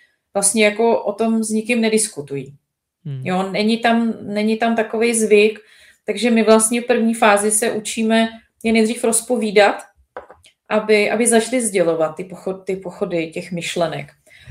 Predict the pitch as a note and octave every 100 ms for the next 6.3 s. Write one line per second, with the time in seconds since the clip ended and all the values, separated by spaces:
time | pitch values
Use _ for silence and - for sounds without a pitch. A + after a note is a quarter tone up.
0 | - - F#3+ F#3 F#3 F#3 F#3 F3+ _ A3
1 | G#3 A#3 A#3 A3 A3 A#3+ A3 A3 G#3+ A3
2 | - G#3+ G#3 F#3 F3 G#3+ - - G#3 B3+
3 | D4 B3 A#3+ - B3 B3 - A#3 A3+ A3
4 | A3 A3+ A3+ A3 G3+ G#3+ G#3 G#3 - G3+
5 | - A#3+ A3 - - A3 G#3 F#3 G#3 -
6 | _ -